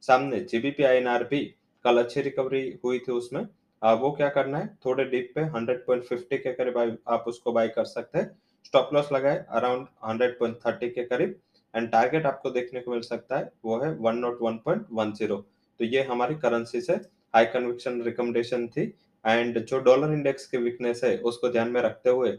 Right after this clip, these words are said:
अ, next week के लिए gold आप, अ, नॉन एग्री फंड से बाय कर सकते हैं,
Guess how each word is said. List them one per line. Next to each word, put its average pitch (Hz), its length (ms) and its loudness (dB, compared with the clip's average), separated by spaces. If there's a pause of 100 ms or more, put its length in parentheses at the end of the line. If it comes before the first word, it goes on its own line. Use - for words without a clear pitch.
(320)
अ, 110 220 8
next 120 320 -2
week 131 140 -4
के 135 100 -2
लिए 127 160 2
gold 117 280 4
आप, 117 340 0
अ, 110 260 2
नॉन 110 300 -2
एग्री 117 200 -4
फंड 117 280 -6
से 117 120 -6
बाय 113 180 4
कर 110 160 0
सकते - 340 -4
हैं, 208 180 -4